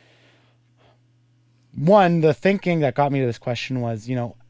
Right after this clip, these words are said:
how much of these things that happen that are,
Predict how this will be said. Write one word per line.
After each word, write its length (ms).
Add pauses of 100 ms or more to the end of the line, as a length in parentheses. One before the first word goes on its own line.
(160)
how 720 (480)
much 580
of 220
these 260
things 320
that 160
happen 480
that 160
are, 340